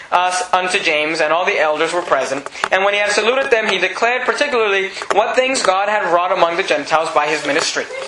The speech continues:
And when they heard it, they glorified the Lord, and said unto him, Thou seest, brother, how many thousands of Jews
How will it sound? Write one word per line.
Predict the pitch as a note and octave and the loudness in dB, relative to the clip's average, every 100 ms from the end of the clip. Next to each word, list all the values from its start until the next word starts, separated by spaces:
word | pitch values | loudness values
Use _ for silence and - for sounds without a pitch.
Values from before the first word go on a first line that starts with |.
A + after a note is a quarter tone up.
| - - | -2 0
And | - A#3 | 2 2
when | A#3+ | 2
they | A#3 A3+ | 2 2
heard | A3+ D#4 E4 | 2 2 2
it, | A#3+ A#3+ - | 0 -2 0
they | G3+ | 0
glorified | G3+ A3 C4+ C4+ B3+ | 2 0 4 2 4
the | C4 | 2
Lord, | G#3 F3 F3+ F3 - - | 2 2 0 -4 -4 0
and | G#3 | 2
said | G#3+ C#4 | 2 2
unto | B3 G3 | 0 0
him, | G3 F#3 - - - | 0 0 -4 -10 -2
Thou | - G#3+ | 2 2
seest, | A3 D#4+ E4+ - | 2 2 0 0
brother, | F#3 D#3+ F3 A3 - - | 0 2 0 -2 -6 0
how | A3+ | 0
many | A3 C4+ C4 | 2 0 0
thousands | - B3+ D4+ E4 D#4+ D4+ | 0 2 2 0 0 0
of | C#4+ B3 | 0 0
Jews | - G#3 G3 G#3+ - | 0 0 0 -2 -4